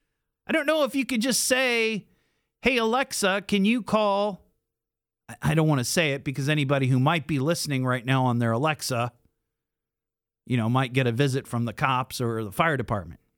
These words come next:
But I don't know if you can do that. That would be kind of a, a cool feature if you could.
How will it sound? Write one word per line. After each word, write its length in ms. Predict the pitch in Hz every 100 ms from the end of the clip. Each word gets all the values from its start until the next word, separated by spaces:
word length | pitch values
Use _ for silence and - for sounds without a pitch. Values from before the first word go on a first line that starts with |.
| _ _ _ _ _ _ _ _ _ _ _ _ -
But 100 | 170
I 80 | 226
don't 160 | 277
know 100 | 247
if 100 | 220
you 100 | 226
can 140 | 208 175
do 180 | 202 156
that. 360 | 82 - - _ _ _ _ _ _ _ _ _ -
That 140 | 170
would 100 | 202
be 80 | 202
kind 240 | 180 208
of 80 | 190
a, 140 | 170 143
a 100 | 165
cool 220 | 220 196
feature 380 | - 214 - 135
if 120 | 117
you 60 | 120
could. 340 | 160 92 76